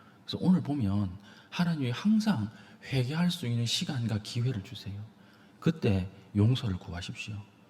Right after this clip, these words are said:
그때 사랑한다고 표현하십시오.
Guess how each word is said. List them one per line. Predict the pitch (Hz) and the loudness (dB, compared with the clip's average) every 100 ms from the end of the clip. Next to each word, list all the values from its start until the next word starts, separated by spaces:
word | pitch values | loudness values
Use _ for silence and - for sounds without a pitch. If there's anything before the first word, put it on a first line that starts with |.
| - - - - | -20 -20 -20 -8
그때 | - 170 - 180 190 196 - - | 0 0 2 4 4 2 -6 -14
사랑한다고 | - 113 107 113 110 104 | -4 2 4 4 2 -2
표현하십시오. | - 151 104 92 - - 95 | -4 -4 -4 -6 -12 -12 -12